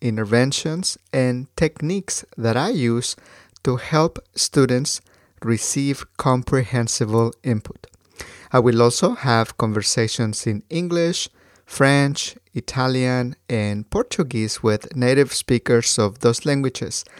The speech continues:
so that you can learn those languages in context, in conversation, in communication.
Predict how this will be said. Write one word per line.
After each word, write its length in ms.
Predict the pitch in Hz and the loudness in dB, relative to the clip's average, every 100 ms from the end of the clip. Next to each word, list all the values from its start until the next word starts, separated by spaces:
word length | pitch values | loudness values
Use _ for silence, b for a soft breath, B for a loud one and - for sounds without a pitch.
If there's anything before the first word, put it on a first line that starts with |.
| B B B | B B B
so 280 | - 123 | 2 4
that 340 | 117 117 117 - b b b | 6 4 2 -8 b b b
you 140 | 127 | 2
can 200 | 123 110 | 2 0
learn 320 | 113 120 175 - - | 2 2 0 -4 -12
those 440 | 117 120 117 - 117 | 2 4 4 2 0
languages 600 | 113 117 - 117 - 113 | 2 0 0 0 0 -2
in 140 | 104 | 0
context, 580 | 117 110 120 247 - - | 2 2 2 -2 -2 -6
in 400 | 151 107 101 107 - - | 0 0 0 -4 -6 -2
conversation, 920 | 117 123 - - 104 107 - 196 - B B B | 0 0 0 2 2 2 -2 -4 -6 B B B
in 300 | 120 110 110 - | 0 0 -2 -2
communication. 880 | 120 113 135 180 - 113 - 202 | 0 0 -2 -4 -2 -2 0 -4